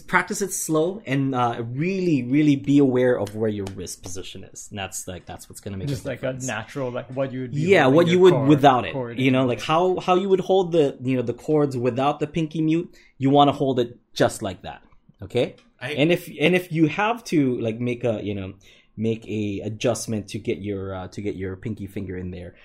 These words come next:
Speaker 1: I wouldn't go anywhere past maybe, like, right here.
Speaker 3: Wa-, watching his video,
Speaker 1: Yeah.
Speaker 3: like, I, I kinda thought that, um, too, like, maybe he's not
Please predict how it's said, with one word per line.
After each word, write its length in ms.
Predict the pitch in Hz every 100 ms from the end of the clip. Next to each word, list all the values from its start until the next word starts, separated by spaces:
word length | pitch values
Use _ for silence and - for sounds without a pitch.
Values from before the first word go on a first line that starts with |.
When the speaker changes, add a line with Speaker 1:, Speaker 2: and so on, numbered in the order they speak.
| _
Speaker 1:
I 120 | 104 127
wouldn't 420 | 143 160 147 117
go 180 | 135 127
anywhere 460 | 117 117 110 107
past 520 | 95 - 92 98 - 98
maybe, 180 | 90 85
like, 140 | 78
right 300 | 78 78 -
here. 320 | - - - - _ _ _ _ _ _ _ 98 - _ _ _
Speaker 3:
Wa-, 260 | 123 147 -
watching 380 | 113 - 240 233
his 140 | 139
video, 400 | 92 98 123 147 -
Speaker 1:
Yeah. 120 | 104
Speaker 3:
like, 160 | 87 -
I, 120 | 98 202 - 98
I 40 | -
kinda 280 | - 160 160 127
thought 300 | 117 120 98
that, 260 | 92 80 - _ _ _ _ _ _
um, 440 | 92 92 90 87 85
too, 300 | - 127 107
like, 280 | 90 90 - - -
maybe 380 | 98 101 120 165 170
he's 240 | 170 160
not 480 | 123 101 107 110 87